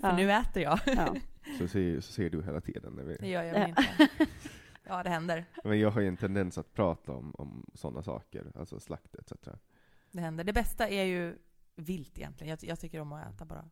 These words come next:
Speaker 1: egentligen. Vilt,
Speaker 2: Mm.
Speaker 1: vilt kött som är.
Speaker 2: Och det har
Speaker 3: Ja.
Speaker 2: vi
Speaker 1: Då
Speaker 2: mycket
Speaker 1: vet
Speaker 2: av
Speaker 1: jag,
Speaker 2: här.
Speaker 1: då vet
Speaker 2: Ja.
Speaker 1: jag att djuret har haft det bra.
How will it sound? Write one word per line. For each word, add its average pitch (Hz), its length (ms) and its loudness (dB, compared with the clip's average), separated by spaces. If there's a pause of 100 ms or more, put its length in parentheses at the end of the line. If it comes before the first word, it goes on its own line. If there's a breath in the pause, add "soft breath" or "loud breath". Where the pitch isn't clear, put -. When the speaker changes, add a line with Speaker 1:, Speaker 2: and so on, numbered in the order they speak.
(180)
Speaker 1:
egentligen. 156 360 -14 (140)
Vilt, 233 160 -2
Speaker 2:
Mm. 165 180 -6
Speaker 1:
vilt - 240 -10
kött - 220 -14
som 165 160 -10
är. 156 80 -10 (120)
Speaker 2:
Och - 80 -2
det 220 80 4
har 226 100 6
Speaker 3:
Ja. - 40 2
Speaker 2:
vi 196 60 6
Speaker 1:
Då - 80 8
Speaker 2:
mycket 202 220 8
Speaker 1:
vet 170 80 10
Speaker 2:
av 165 80 12
Speaker 1:
jag, 170 80 8
Speaker 2:
här. 143 120 6
Speaker 1:
då 226 60 8
vet 208 200 6
Speaker 2:
Ja. 190 120 8
Speaker 1:
jag 165 80 6
att 165 120 0
djuret 160 260 2
har 170 80 -2
haft 151 260 -2
det 151 160 -2 (120)
bra. 110 400 0